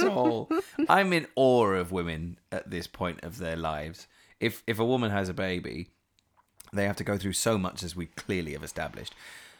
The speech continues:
Speaker 2: Mm.
Speaker 1: But you don't really think about this bit of it.
Speaker 2: No.
Speaker 1: Because why would you?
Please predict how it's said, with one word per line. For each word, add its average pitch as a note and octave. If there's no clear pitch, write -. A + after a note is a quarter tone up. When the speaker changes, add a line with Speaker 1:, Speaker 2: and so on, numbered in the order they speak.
Speaker 2:
Mm. G3+
Speaker 1:
But -
you -
don't A#2
really G2
think G2+
about D#2
this -
bit E2+
of D2+
it. -
Speaker 2:
No. F#3
Speaker 1:
Because A2
why G#2+
would G#2+
you? C2